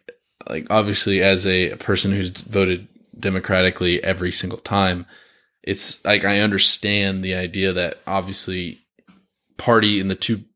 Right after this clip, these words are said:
party partisan system, you wanna vote against the party that you disagree with more. But i-, in the blue dog Democrat, like, level of shit, like, where it's literally, like we were talking about way earlier,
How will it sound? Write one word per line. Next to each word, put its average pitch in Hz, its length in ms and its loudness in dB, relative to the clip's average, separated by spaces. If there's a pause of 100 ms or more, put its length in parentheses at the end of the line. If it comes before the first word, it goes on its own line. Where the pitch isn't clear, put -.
(120)
party 98 340 0
partisan 95 500 -4
system, 90 520 -6 (520)
you 107 160 0
wanna 110 260 6
vote 95 360 2
against 98 540 0
the 98 80 -6
party 92 460 -2
that 87 340 -6
you 90 220 -10
disagree 95 560 -6
with 90 240 -6
more. 101 500 2 (600)
But 107 440 0
i-, - 40 -8
in 117 420 0
the 110 60 4
blue 120 240 4
dog 107 340 4
Democrat, 107 680 2 (140)
like, 95 320 -6
level 101 400 0
of 87 100 -6
shit, - 560 0
like, 104 280 -4
where 101 200 2
it's 95 220 -2
literally, 104 380 4
like 92 100 0
we 80 80 -4
were 95 80 0
talking 95 240 -4
about 87 160 -4
way 101 180 2
earlier, 92 540 0